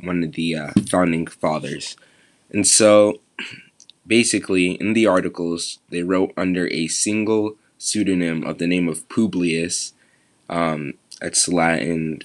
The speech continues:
for public, and basically, they wrote under this pseudonym to try and have a unbiased look, given that Hamilton and Madison had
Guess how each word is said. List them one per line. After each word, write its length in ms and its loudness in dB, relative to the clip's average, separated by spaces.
for 280 -6
public, 680 -4
and 420 0
basically, 720 4
they 100 4
wrote 260 6
under 240 6
this 260 4
pseudonym 600 0
to 140 -8
try 280 4
and 260 2
have 340 2
a 400 2
unbiased 960 2
look, 440 -2
given 380 2
that 320 -2
Hamilton 580 -2
and 280 -2
Madison 440 0
had 220 -2